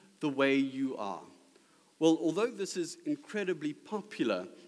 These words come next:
and obviously an incredibly attractive philosophy today,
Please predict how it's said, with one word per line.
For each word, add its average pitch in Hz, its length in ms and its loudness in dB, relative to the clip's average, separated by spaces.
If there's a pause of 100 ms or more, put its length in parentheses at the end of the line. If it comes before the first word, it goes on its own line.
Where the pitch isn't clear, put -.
(120)
and 147 180 4
obviously 180 580 -2
an 139 80 -2
incredibly 143 760 2
attractive 185 760 -4
philosophy 110 720 -6
today, 107 520 -4